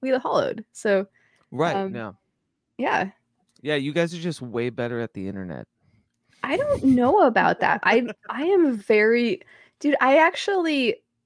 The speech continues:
Speaker 1: it's been, like, less than two years that I've been even using Instagram and stuff. Like,
Speaker 2: Yeah.
Speaker 1: I'm still <laughs> figuring it out in a lot of ways, so.
Speaker 2: Oh,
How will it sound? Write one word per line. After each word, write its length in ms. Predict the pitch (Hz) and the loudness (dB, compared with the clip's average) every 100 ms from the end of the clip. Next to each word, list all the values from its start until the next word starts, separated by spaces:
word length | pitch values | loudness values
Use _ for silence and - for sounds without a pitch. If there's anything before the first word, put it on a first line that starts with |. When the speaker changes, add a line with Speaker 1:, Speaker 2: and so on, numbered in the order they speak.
| _ _ _ _ - | _ _ _ _ 2
Speaker 1:
it's 200 | 240 240 | 2 2
been, 240 | - 311 302 | -2 0 2
like, 180 | 233 220 | 0 0
less 280 | 208 214 | 0 0
than 240 | - 196 190 | -2 -2 -2
two 200 | - 226 | -4 -4
years 420 | 190 190 175 180 | 0 0 0 -2
that 140 | 190 185 | -4 -2
I've 220 | 180 - | -4 -2
been 220 | 185 180 | -2 -2
even 320 | 185 185 180 | -2 -2 -2
using 480 | 170 170 170 170 165 | 0 0 0 -2 -2
Instagram 960 | - 160 - 185 175 175 165 165 160 147 | -4 -8 -4 -2 2 2 2 0 -2 -4
and 260 | - 92 - | -6 -8 -10
stuff. 280 | - 208 - | -4 -4 0
Like, 240 | 226 226 226 | 4 4 4
Speaker 2:
Yeah. 20 | |
Speaker 1:
I'm 160 | 233 247 | 2 0
still 240 | - 349 | 2 2
<laughs> 20 | |
figuring 580 | - 254 202 233 247 214 | 6 6 6 6 6 6
it 100 | 196 | 4
out 360 | 175 180 196 - - | 6 6 4 2 0
in 80 | 247 | 2
a 80 | 220 | 2
lot 180 | 202 - | 0 -2
of 160 | 247 | -6
ways, 480 | - - 82 - - | -4 -4 -4 -8 -14
so. 200 | - - | -16 -6
Speaker 2:
Oh, 320 | - 135 123 | 0 2 2